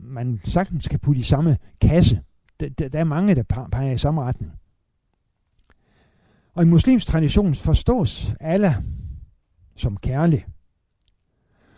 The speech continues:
Og derfor kunne man spørge, hvis det virkelig er det mest, eller noget af det mest centrale i islam,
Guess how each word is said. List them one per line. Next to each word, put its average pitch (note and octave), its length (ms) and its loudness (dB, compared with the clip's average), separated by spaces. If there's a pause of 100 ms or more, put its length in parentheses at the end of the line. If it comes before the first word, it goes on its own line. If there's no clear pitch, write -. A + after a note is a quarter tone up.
(180)
Og D3+ 140 -6
derfor G3+ 460 4 (680)
kunne E3 140 -8
man D#3 160 -2
spørge, E3+ 200 0
hvis C#3+ 140 2
det A#3 180 0
virkelig A#3 280 2
er D3 40 -4
det C#3+ 140 0
mest, - 400 -2
eller A#2+ 140 -8
noget F3 240 4
af G3 60 4
det D#3+ 80 4
mest F3+ 200 2
centrale C#3 580 0 (220)
i E3+ 180 -4
islam, C3+ 460 -4